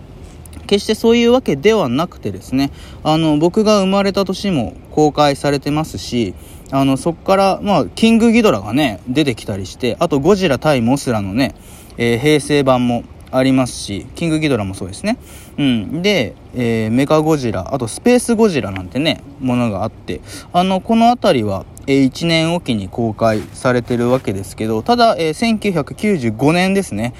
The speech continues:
ゴジラバーサス デストロイヤー。はい。デストロイヤーね、懐かしいですね。うん。からですね、あの、四年空くわけですよね。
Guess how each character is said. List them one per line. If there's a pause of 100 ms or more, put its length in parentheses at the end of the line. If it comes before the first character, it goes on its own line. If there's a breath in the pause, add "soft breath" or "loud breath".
(340 loud breath)
ゴ
ジ
ラ
バ
ー
サ
ス
デ
ス
ト
ロ
イ
ヤ (200)
ー。
は
い。 (160)
デ
ス
ト
ロ
イ
ヤ
ー
ね、
懐
か
し
い
で
す
ね。 (320 loud breath)
う
ん。
か
ら
で
す
ね、
あ
の、
四
年
空
く
わ
け
で
す
よ
ね。